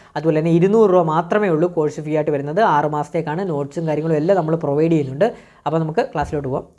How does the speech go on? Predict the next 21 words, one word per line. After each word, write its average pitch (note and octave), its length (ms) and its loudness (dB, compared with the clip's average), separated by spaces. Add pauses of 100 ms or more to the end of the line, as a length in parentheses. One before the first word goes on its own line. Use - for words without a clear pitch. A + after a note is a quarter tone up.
(480)
അ-, F#3 240 2
അടുത്ത G3 240 2
പോയിന്റ് E3+ 300 2
നോക്കാം. E3+ 340 0 (460)
താല്പര്യമുള്ള A3 420 6
കൂട്ടുകാർ G#3 400 4 (140)
ഈ F#3+ 100 2
ഒരു F3+ 200 0 (200)
ഇതിൽ F#3 340 0
ജോയിൻ E3+ 220 2
ചെയ്താൽ D3+ 200 0
മതി. C3+ 120 -2
ഈ D3+ 40 0
ഒരു E3 280 0
ത-, D#3 260 -4
നമ്പറിലോട്ട് D#3+ 300 0
WhatsApp D3 300 0
ചെയ്താൽ A#2 180 -8
മതി. G#2+ 160 -14 (240)
അടുത്ത് C#3 180 -16
നോക്കാം. - 460 -16